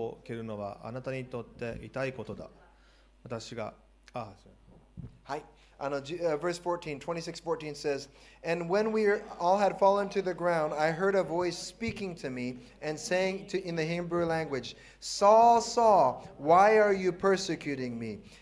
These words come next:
Speaker 2: It is hard for you to kick against the goads.'" あの、これで実は使徒の働きは皆さん読んでるんですけど、あの、聖書、あの、このプランでも、あの、でも実はこれで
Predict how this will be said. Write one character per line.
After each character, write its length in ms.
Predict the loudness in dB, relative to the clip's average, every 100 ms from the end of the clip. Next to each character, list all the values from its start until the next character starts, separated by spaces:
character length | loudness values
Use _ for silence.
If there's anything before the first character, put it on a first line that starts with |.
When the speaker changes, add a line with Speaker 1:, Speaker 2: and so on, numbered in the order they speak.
| -4
Speaker 2:
It 180 | 2 4
is 160 | 4
hard 400 | 2 4 4 4 -2 -10
for 140 | -4 -2
you 300 | -2 0 -2
to 200 | -2 -8
kick 380 | -2 -2 -2 -4
against 600 | -6 -4 -4 -4 -8 -8
the 80 | -6
goads.'" 760 | -2 0 2 0 -4 -8 -14 -16 -20 -20 -20 -20 _
あ 160 | 4 4
の、 140 | 4 -2 -8
こ 160 | 0 2
れ 160 | 2
で 180 | 2 0
実 240 | -2 0
は 200 | 2 2
使 120 | 0 0
徒 120 | 0
の 80 | 2
働 340 | 0 2 2
き 80 | 2
は 120 | 2
皆 240 | 2 -2 -2
さ 180 | 0 -2
ん 140 | -2
読 180 | -4 -2
ん 60 |
で 100 | 0
る 80 | 0
ん 40 | 0
で 100 | -4
す 100 | -2
け 120 | 0
ど、 340 | 4 4 2
あ 80 | 0
の、 120 | -4
聖 160 | -2 -2
書、 100 | -2 -4 -4
あ 140 | -4
の、 120 | -4
こ 120 | -4 -4
の 240 | -4 -6 -12
プ 80 | -6
ラ 100 | -4
ン 80 | -2
で 140 | -2
も、 320 | -2 -4 -4 -8 -20 -12
あ 140 | -4 -4
の、 120 | -2
で 140 | -2
も 140 | -2 -4
実 260 | -6 0
は 320 | 2 2 2 -6 -20 _ -10
こ 140 | -6
れ 120 | -4
で 400 | -4 -2 -2 -4